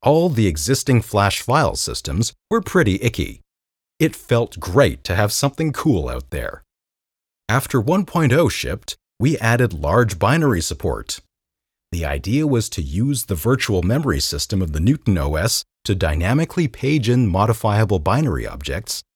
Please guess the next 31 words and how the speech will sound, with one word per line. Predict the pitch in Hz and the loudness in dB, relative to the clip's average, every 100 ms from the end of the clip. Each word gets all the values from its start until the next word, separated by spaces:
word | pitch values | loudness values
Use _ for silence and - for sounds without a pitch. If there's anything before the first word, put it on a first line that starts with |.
| - | -6
that | 160 | -4
could | 175 147 | -2 2
be | 143 | 2
significantly | - 135 127 202 - 95 76 - 78 | 2 0 4 2 2 -2 -2 -4 -6
larger | 71 73 71 104 131 - | -2 -4 -2 -2 -2 -4
than | 135 | -2
the | 156 131 | 2 2
amount | 76 78 - | 2 -2 -2
of | 85 69 | -4 -2
ram | 76 73 95 | -2 -2 -2
in | 98 | 0
the | 110 | 0
system, | - 180 - 73 - _ _ _ | 0 -2 0 -4 -6 _ _ _
for | - 95 | 0 0
example, | 95 80 62 85 123 - - | 0 -4 -4 -6 -6 -8 -4
faxes. | 151 123 - - - - - _ _ _ _ _ _ _ | -2 -2 -4 -6 -4 -4 -4 _ _ _ _ _ _ _
The | 123 | -6
first | - 208 - | 0 0 0
couple | 139 123 90 | -2 0 -2
of | 76 | 0
cuts | - 139 - | 0 0 -2
at | 73 | -6
this | 71 80 - | -6 -6 -4
were | 139 143 | 0 0
pretty | 127 - 233 190 | 0 -2 -2 0
miserable | 90 101 73 67 64 57 135 135 _ - | 0 0 -2 -4 -6 -4 -4 -6 _ -2
until | 120 - 123 | -2 2 2
I | 101 | 4
had | 76 127 165 147 | 2 0 0 2
the | 135 | 2
idea | 101 92 165 113 67 | 2 0 0 0 -2